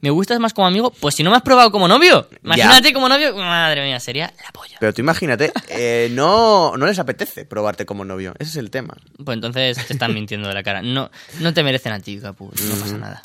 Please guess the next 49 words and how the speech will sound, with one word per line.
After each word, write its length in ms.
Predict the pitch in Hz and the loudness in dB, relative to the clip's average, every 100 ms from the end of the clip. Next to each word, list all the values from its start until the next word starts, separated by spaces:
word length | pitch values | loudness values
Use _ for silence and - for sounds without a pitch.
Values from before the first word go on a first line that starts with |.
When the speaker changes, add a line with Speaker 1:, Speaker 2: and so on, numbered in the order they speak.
| - | -14
Speaker 2:
Sí, 120 | 85 67 | -12 -10
sí, 120 | 98 | -10
eh, 260 | 80 80 58 | -8 -8 -8
¿de 80 | - | -6
cuánto, 240 | 113 - | -4 0
cuándo 180 | 123 170 | 0 2
se 60 | |
ha, 60 | 151 | 2
cuándo 240 | 117 156 | 2 0
se 60 | 180 | 0
ha 20 | |
vuelto 180 | 127 120 | 2 0
esto? 200 | 113 - | -2 -4
El 160 | 104 98 | -6 -4
locutorio 680 | 95 101 104 98 95 92 92 | -4 -4 -4 -4 -4 -4 -4
del 160 | 92 90 | -4 -4
doctor 260 | 170 113 | 0 4
Speaker 1:
<laughs> 120 | 240 - | 4 4
Speaker 2:
Carlos. 360 | 95 95 - - 165 - - 131 | 0 -4 -8 -16 -20 -20 -16 -12
Speaker 1:
No 120 | 123 | -12
sé, 160 | 113 | -12
ya 120 | 101 117 | -14 -10
sabes 260 | 107 117 | -10 -10
que 120 | - | -6
Speaker 2:
<laughs> 760 | 131 - - 247 - 277 - - | -6 0 4 4 4 0 -2 -8
Speaker 1:
yo 320 | 113 110 123 - - | -8 -4 -4 -8 -10
soy 400 | 113 110 - - _ _ | -6 -6 -8 -20 _ _
Speaker 2:
Los 160 | - 147 | -6 0
papeles 240 | 143 170 | 2 2
de 80 | 156 | 0
psicólogo 360 | 143 143 147 | 2 2 2
nos 140 | 135 120 | 0 0
los 80 | 113 | 0
vamos 400 | 120 123 113 104 _ _ | 0 0 -4 -8 _ _
Speaker 1:
Sí, 160 | - - | -20 -10
Speaker 2:
traspasando, 460 | - 180 170 117 151 | -2 2 2 0 0
¿no? 40 | 240 | 4
De 40 | |
vez 100 | 214 | 4
en 40 | 170 | 4
Speaker 1:
<laughs> 0 | |
totalmente. 560 | 151 143 135 135 117 | 4 4 4 0 -2
Speaker 2:
cuando. 160 | 302 - _ _ _ - | -4 -8 _ _ _ -10
<laughs> 180 | 294 277 233 196 156 - | -10 -10 -12 -14 -16 2
No, 200 | 160 151 | 6 8
pues 140 | 117 110 | 6 2
sí, 160 | 139 127 | 0 -2
o 60 | - | 0
sea, 400 | 113 107 104 | 2 4 2